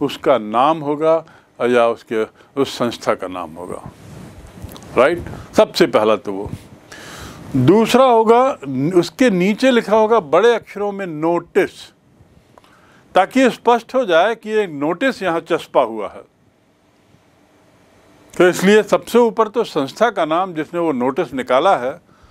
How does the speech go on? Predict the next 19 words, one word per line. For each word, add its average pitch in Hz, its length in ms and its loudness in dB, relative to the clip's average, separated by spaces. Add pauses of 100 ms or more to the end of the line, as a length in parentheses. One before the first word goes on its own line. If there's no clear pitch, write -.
(240)
उसके 180 320 2
बाद 202 500 0 (1200)
नोटिस 165 460 0
शब्द 165 440 -2
वहाँ 101 280 -10
रहेगा। 92 320 -20 (2000)
नोटिस 226 460 4
शब्द 226 320 0
लिखा 190 200 0
होने 208 280 0
के 165 140 -4
बाद 143 420 2 (2750)
जो, 233 500 2 (680)
जिस 226 320 0
चीज़ 254 320 2
के 254 120 4
लिए 226 180 4
नोटिस 170 500 -4
है, 135 220 -4